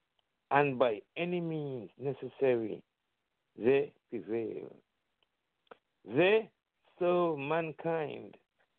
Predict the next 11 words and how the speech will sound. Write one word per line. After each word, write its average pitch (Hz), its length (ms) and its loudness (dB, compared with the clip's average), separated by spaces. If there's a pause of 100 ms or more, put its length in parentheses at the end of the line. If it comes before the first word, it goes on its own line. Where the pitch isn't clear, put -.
and 156 400 4
have 120 180 4 (200)
served 147 440 4
themselves. 117 640 -2 (1500)
The 156 200 4
facade 202 800 0 (920)
that 160 280 0
is 143 280 -10
theirs, 139 520 -6 (1600)
the 131 120 2
mask 160 580 -4